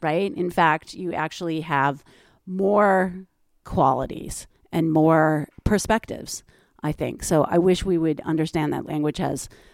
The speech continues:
power. And when you say half, that doesn't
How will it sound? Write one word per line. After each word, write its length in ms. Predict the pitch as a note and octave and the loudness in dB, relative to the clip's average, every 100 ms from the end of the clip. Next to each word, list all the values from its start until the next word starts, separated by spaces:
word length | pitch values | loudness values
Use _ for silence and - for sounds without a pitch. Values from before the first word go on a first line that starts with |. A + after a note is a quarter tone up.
| _ | _
power. 540 | - G3+ G#3 D3 C#3+ - | 0 4 4 4 0 -4
And 160 | D#3+ | -4
when 120 | E3 | -2
you 80 | D#3 | -2
say 220 | D3+ D3+ | -2 -4
half, 520 | E3 F3+ C#3+ B2+ - - _ _ _ _ _ | -2 -2 -2 -4 -10 -20 _ _ _ _ _
that 180 | E3 - | -4 -4
doesn't 400 | E3+ D#3+ D3 | -4 -4 -6